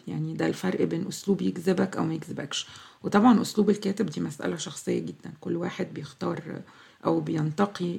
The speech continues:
الأسلوب اللي بيعجبه، ومفيش حد بيجمع على حاجة. لكن عمومًا الرواية دي هي لاقت نجاح معقول. قيمة رواية لو ليبرير أو أمين المكتبة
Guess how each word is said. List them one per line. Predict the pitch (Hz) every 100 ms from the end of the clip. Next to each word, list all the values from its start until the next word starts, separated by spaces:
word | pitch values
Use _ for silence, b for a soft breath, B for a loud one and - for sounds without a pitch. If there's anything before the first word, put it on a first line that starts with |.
| -
الأسلوب | 87 - - 95 87
اللي | 85
بيعجبه، | 80 82 156 196 233 247 B B B -
ومفيش | 175 185 180 175 170 208 -
حد | 214 196
بيجمع | 160 180 180 170 156
على | 156
حاجة. | - 156 156
لكن | 190 - 208
عمومًا | 202 233 277 247
الرواية | 196 180 208
دي | 190 185 180
هي | 175
لاقت | 175 - -
نجاح | 165 151 156 -
معقول. | 165 165 - - - b b b b b b b -
قيمة | 254 294 311 - 208
رواية | 180 202 214 185
لو | 165
ليبرير | 160 156 175 165 180 -
أو | 170 -
أمين | 160 165 185
المكتبة | 180 156 151 - 170 180